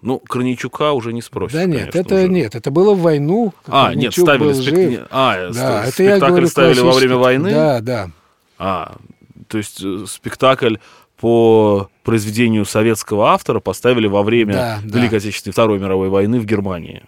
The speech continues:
Speaker 2: Э, не помню, в Германии или нет, но поставили немцы и советские.
Speaker 1: Ну да, это, конечно, интересно. Надо бы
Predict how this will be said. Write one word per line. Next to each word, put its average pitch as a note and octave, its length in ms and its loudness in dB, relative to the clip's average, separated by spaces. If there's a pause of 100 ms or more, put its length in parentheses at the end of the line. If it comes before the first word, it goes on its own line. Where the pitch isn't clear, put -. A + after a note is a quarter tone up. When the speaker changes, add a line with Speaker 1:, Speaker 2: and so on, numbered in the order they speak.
(880)
Speaker 2:
Э, A#2 120 -16
не A2 500 -10
помню, A#2+ 300 -2
в A#2 60 -6
Германии C3+ 440 -2
или D3 100 0
нет, A#3+ 220 0
но D#3+ 60 -4
поставили C3+ 560 -2
немцы A3+ 600 -2
и F3+ 460 -2 (1500)
советские. F#2+ 640 -10 (640)
Speaker 1:
Ну B2 200 -4
да, C3+ 220 -2
это, F#2+ 160 -10
конечно, A#2+ 340 -14
интересно. A#2 440 -10
Надо F#2 120 -10
бы F#2 300 -10